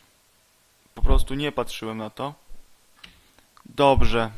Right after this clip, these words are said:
dalej mamy coś takiego jak nazwa pliku. I tutaj zostawiłbym wszystko standardowo zaznaczone. Z opcji zaawansowane, y, pamiętałbym, żeby mieć wybrany język polski, chyba że jesteśmy innej narodowości.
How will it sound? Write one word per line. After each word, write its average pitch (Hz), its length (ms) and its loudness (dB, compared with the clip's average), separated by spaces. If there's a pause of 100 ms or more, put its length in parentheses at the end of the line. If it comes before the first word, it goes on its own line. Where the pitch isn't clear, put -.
(120)
dalej 139 280 -2
mamy 139 200 -2
coś 131 180 -10
takiego 127 400 -6
jak 120 320 -2 (260)
nazwa 139 320 -4
pliku. 139 420 -4 (1700)
I 123 120 -14
tutaj 127 580 0 (180)
zostawiłbym 117 680 -2
wszystko 123 300 -4
standardowo 113 640 -6
zaznaczone. 107 640 -10 (760)
Z 117 140 -12
opcji 143 320 -8
zaawansowane, 127 920 -4 (600)
y, 113 260 -6
pamiętałbym, 135 640 2
żeby 123 280 -4 (200)
mieć 131 220 -8
wybrany 120 420 -2
język 123 300 -8
polski, 110 420 4
chyba 123 240 -4
że 117 60 4
jesteśmy 117 360 -8
innej 117 200 -8
narodowości. 110 880 -10